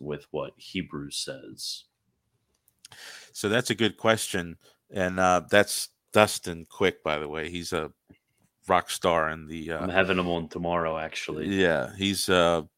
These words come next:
Speaker 2: temple theo-, you know, a largely forgotten aspect of Christian theology, canonical theology i-, on the temple. But, and, and it, I'd hate to ignore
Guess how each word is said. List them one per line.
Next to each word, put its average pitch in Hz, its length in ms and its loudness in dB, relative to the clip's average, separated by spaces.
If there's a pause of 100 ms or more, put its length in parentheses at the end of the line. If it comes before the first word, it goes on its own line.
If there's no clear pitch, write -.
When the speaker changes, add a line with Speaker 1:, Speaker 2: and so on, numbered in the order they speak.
Speaker 2:
temple 98 400 2
theo-, 90 480 -2 (100)
you 98 120 -2
know, 90 200 4
a 92 200 8 (240)
largely 104 640 10
forgotten 92 680 4
aspect 92 540 -2
of 87 100 -12
Christian 87 480 -6
theology, 85 720 -4 (340)
canonical 92 640 0
theology 82 760 -6
i-, 85 240 -8
on 85 140 -8
the 80 80 -12
temple. 80 500 -4
But, 87 200 2 (480)
and, 92 260 0
and 92 380 -2
it, - 180 2
I'd 92 160 6
hate 104 220 4
to 95 100 4
ignore 87 580 0